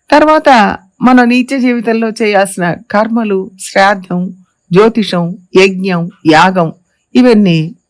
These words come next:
రాజస భాగాలు. ఏవో గొప్ప శక్తులు కలిగి ఉండాలి, ఎలాగో అందరిని మించి వింతగా ఉండాలి అని పాకులాడుతూ ప్రత్యేక క్రియలు చేసే పాషాండల గురించి చెప్పే కొన్ని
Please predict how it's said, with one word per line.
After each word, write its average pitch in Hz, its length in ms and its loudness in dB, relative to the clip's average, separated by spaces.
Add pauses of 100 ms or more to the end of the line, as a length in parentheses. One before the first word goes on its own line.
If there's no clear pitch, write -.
రాజస 180 420 2
భాగాలు. 147 500 -8 (880)
ఏవో 185 320 4
గొప్ప 180 440 -2
శక్తులు 170 380 -2
కలిగి 147 280 -6
ఉండాలి, 139 420 -8 (260)
ఎలాగో 214 460 2 (680)
అందరిని 214 420 2
మించి 190 340 0 (680)
వింతగా 196 420 4 (180)
ఉండాలి 165 460 0 (180)
అని 208 160 0
పాకులాడుతూ 196 800 0 (680)
ప్రత్యేక 269 580 0
క్రియలు 233 460 -4
చేసే 190 240 -2 (180)
పాషాండల 254 680 2
గురించి 190 460 0 (880)
చెప్పే 170 340 -2
కొన్ని 147 320 -6